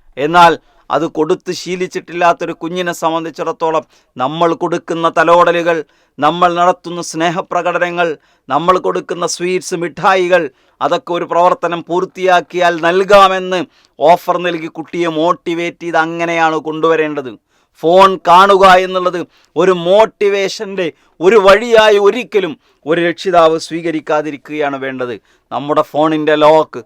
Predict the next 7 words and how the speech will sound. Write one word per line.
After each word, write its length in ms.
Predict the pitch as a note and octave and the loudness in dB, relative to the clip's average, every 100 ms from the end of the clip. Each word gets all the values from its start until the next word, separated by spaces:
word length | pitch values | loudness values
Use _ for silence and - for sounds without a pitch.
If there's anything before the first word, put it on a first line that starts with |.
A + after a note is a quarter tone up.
| _ _ - | _ _ -16
കുട്ടികൾ 440 | C#3 _ D#3+ D3+ D3 | -16 _ 0 2 2
അറിയേണ്ടതില്ല, 680 | D3+ D3+ D3+ C#3+ C#3 C#3 C3 G#2 _ _ _ - | 2 0 0 -2 -4 -4 -4 -4 _ _ _ -2
അത് 120 | F3 E3+ | 0 2
നമുക്ക് 300 | E3+ E3+ F3 D#3+ | 2 0 -2 2
മാത്രം 360 | E3+ - D#3+ D3+ | 2 2 0 0
അറിഞ്ഞാൽ 340 | D#3 D#3+ D3+ C#3+ | 0 -2 -2 -2
മതി. 180 | C3+ | -6